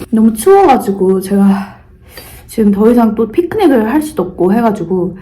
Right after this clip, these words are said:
그래서, 어, 핀란드 그 랭귀지 클럽에 들어가기로 했습니다. 거기서는 진짜 제가 코리안 랭귀지를 클럽을 해서, 음, 외국인 친구들이 오면은 한국 문화 같은 거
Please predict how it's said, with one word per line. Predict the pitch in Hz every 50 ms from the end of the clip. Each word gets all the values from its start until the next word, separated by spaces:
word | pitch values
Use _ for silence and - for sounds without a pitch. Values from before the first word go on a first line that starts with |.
| - - - - - - - - - - - - -
그래서, | 190 190 196 196 196 190 185 185 185 180 180 175 175
어, | 175 165 165 165 165
핀란드 | 165 - 359 415 466 453 440 381 359 320 294 277 262 254 247 233 226 -
그 | 190
랭귀지 | 180 175 175 185 196 220 233 233 214 -
클럽에 | - 269 277 294 233 208 190
들어가기로 | 196 190 190 180 165 160 170
했습니다. | 196 196 190 196 175 156 160 160 - - - _ - - -
거기서는 | 240 226 220 226 226 220 202 190 196
진짜 | 196 202 220 208 233 226 214 202 180 - - - - - - _ _ - - - - _ _ _ - _ - - - - - - - _ - - - -
제가 | - 233 220 214 214
코리안 | - 311 339 320 277 233
랭귀지를 | 208 202 202 208 202 208 196 196 196 190 190 202 196
클럽을 | - 233 233 226 226 220
해서, | 220 233 208 220 202 190 196 196 - - - - - - - - - - - - - _ - - -
음, | 208 208
외국인 | 208 208 208 220 240 240 226
친구들이 | - 294 302 302 294 247 208
오면은 | 196 185 190 190 190 190 190 190 190
한국 | 214 277 269 262 262 233 208
문화 | 202 202 208 202
같은 | 202 196 196 - - 185
거 | 175